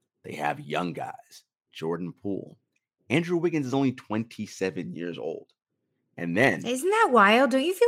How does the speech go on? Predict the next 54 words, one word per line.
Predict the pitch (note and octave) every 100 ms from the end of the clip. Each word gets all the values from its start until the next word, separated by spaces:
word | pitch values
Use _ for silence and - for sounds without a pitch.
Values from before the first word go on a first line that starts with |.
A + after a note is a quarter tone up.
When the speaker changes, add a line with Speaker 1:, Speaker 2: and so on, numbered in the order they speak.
| A#4+
Speaker 2:
like | A4+
Wiggins | D4+ C#4+ C#4
has | C#4
been | C4 C4
around | A#3 G#3+ G#3+ A#3
for | A3+ G#3+
a | A#4
Speaker 1:
Well, | A#3+ F#3+
Speaker 2:
long, | F#3+ G#3+ G#3 G#3 G#3 - -
Speaker 1:
'cause | D#3
he | A#2
Speaker 2:
long | C3
Speaker 1:
was | A#2
Speaker 2:
time? | G2+
Speaker 1:
drafted | B2 A#2 A2+ A#2+
in | A2+ G#2+
twenty | G2+ - A2+ A2 G#2+ G#2 G#2 G#2 G#2 G2+ G#2 G2+ G2+ G2 - - A2 G#2 F#2+
fourteen. | B2 A#2 D3+ - - _ _ _
So, | A#2+
yeah, | B2+ C5 -
I | G2+
mean, | G2+
he's | A2
been | - G2+
in | A2 A#2+
the |
league, | B2 B2+ B2+ A2
what, | A#2+ -
eight | F#2 C3+
years? | A#2 E3+ C5 -
So, |
yeah, | A#4+ D#5 A3+
it's | F#3+ G#3+ E3
been | D#3+ G#3
around | D#4 - E4+
for | G4
a | F4+
while. | G4 - - - _ _ _
But, | A#2 -
you | F3
know, | D#3
he's, | D3 - G#2+ A#2+ B2 A2+ G#2+ G#2 C#3 C3
he's, | A#3 C#4+ C4
you |
know, | F4+ F4+ F4+ _ _ _ _ _ _ _ -
and | A2+ G#2
he, | - A#2 - _ _
this | A#2+ A2
is | G#2+
the | -
perfect | - G#2 -
role | F#2+ G#2 G#2+
for | -
him. | D#2+ C3